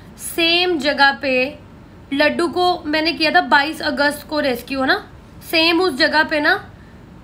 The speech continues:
पन्द्रह दिन बाद एक डॉग थी लूसीफर, आप, आप लोगों ने कई बार वीडियो में देखा होगा, मैं लूसीफर, जब मैं feeding पे जाती थी तो मैं लूसीफर करके उसका नाम लेती थी। वो डॉग रेबीज के साथ उसकी death हो गई।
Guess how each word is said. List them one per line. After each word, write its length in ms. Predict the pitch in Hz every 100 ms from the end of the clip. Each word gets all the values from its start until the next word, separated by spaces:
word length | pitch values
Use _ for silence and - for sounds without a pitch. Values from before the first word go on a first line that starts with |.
| - 330
पन्द्रह 320 | 320 311 349
दिन 240 | 349 339
बाद 380 | 285 277 302 302 - 311
एक 200 | 262 240
डॉग 300 | 277 302 285
थी 360 | 302 339 415 - - 277
लूसीफर, 580 | 302 320 339 294 233 - - -
आप, 240 | 285 294 285 - 320 285
आप 220 | 294 294 294
लोगों 300 | 294 302 311
ने 120 | 311
कई 220 | 320 294
बार 240 | 294 302
वीडियो 300 | 285 285 294
में 120 | 302 269
देखा 300 | 269 285 285
होगा, 340 | 262 277 269 - - 277
मैं 100 | 285
लूसीफर, 380 | 294 285 285 254
जब 140 | 294
मैं 120 | 302
feeding 380 | 311 285 294 285
पे 80 | 294
जाती 320 | 269 254 285
थी 60 | 277
तो 140 | 302
मैं 140 | 294 285
लूसीफर 460 | 277 285 294 285
करके 300 | 277 269 285
उसका 260 | 294 285 294
नाम 260 | 269 254
लेती 300 | 262 247 269
थी। 200 | 220 285 339 - - - - - 240
वो 180 | 302 339
डॉग 260 | 330 349
रेबीज 500 | 330 302 277 311 330
के 180 | - 339
साथ 280 | 320 311 311
उसकी 300 | 311 - 339
death 300 | 269 285 294
हो 120 | 262
गई। 220 | 233 233